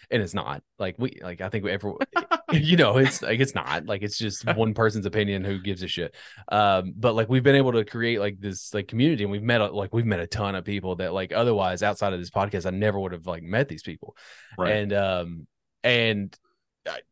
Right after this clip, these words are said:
Speaker 1: <laughs> I made a joke when I launched my Kickstarter that, like, my, my long-term plan was just to build up a big enough base in order to fund a Kickstarter for my comic book sort of thing.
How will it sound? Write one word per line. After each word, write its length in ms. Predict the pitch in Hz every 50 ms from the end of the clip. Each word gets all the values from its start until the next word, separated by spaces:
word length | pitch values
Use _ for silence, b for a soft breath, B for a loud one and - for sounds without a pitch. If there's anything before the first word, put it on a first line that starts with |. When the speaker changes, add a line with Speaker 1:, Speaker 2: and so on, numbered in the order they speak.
| _ _
Speaker 1:
<laughs> 280 | 135 131 139 - - -
I 120 | 117 123
made 180 | 123 123 127 120
a 80 | 113 104
joke 340 | 104 123 139 143 131 107
when 100 | - 113
I 20 | 110
launched 300 | 107 110 107 107 101 -
my 100 | 107 101
Kickstarter 480 | - 139 139 139 - 113 101 101 104 95
that, 120 | 101 98 92
like, 240 | 95 98 95 92 - -
my, 280 | - 110 110 107 110 107
my 100 | 104 107 107
long-term 440 | 107 110 110 107 104 - 104 98 87
plan 200 | 110 110 107 104
was 140 | 98 95
just 280 | 92 101 101 98 - -
to 60 | 107
build 260 | 98 92 110 98 101 104
up 100 | 92 98
a 80 | 98
big 160 | 95 98 104 101
enough 240 | 98 95 90 87
base 260 | 92 98 98 95 90 -
in 60 | 98
order 200 | 92 92 92 90
to 340 | - - 92 92 90 87 82 -
fund 300 | - - 104 98 92 87
a 40 | 87
Kickstarter 540 | - 104 92 - - 95 90 87 85 85 - _ _ _
for 100 | - 98
my 140 | 92 82 85
comic 300 | - 98 87 87 85 80
book 120 | 80 78 -
sort 140 | - 85 -
of 60 | -
thing. 120 | - 85